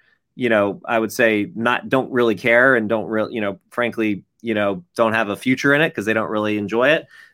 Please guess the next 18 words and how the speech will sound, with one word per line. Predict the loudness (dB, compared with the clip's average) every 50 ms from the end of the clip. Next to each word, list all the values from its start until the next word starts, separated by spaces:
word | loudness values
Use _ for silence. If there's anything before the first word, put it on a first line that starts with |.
| _ _ _ -2
Uh, | 0 2 2 2
and | 2 2
it | 0 -2
was | -2 -4
just | -6 -8 -8 -10
a |
fad. | -4 0 0 2 2 2 2 0
And | 0 -2
I | -2 -4
think | -2 -4 -6 -6 -4 0
that, | 2 2 2 2 0 -4 _ _ _ _
um, | -2 -2 0 2 2 2 0 0 -2 -4 -6 -10 -14 -20 _ _
if | -10 -10 -10
you | -10 -6
take | -6 -4 -2
a | -2
long-term | 0 0 0 0 0 -2 -4 -4 -4
horizon, | 0 0 2 2 2 2 0 -2 -6 -8 -8